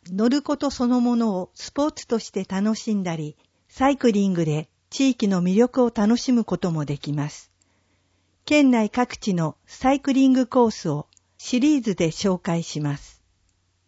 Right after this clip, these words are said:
川棚町から松浦市へ走るルートです。焼き物の町、波佐見町。佐世保市の九十九島パールシーリゾート。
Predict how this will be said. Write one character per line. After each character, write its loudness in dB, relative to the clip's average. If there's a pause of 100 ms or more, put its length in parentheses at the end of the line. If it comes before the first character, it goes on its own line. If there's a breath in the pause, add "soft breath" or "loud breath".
(760)
川 4
棚 0
町 -4
か -4
ら -4 (260)
松 -2
浦 0
市 -4
へ 0
走 -4
る -2
ル 2
ー -2
ト -6
で -8
す。 -20 (1040)
焼 -2
き 2
物 2
の 2
町、 -4
波 -12
佐 2
見 2
町。 -8 (580)
佐 -2
世 2
保 0
市 -6
の -2
九 -6
十 -2
九 -6
島 -4
パ -2
ー 0
ル -4
シ -6
ー -4
リ 0
ゾ -2
ー -6
ト。 -14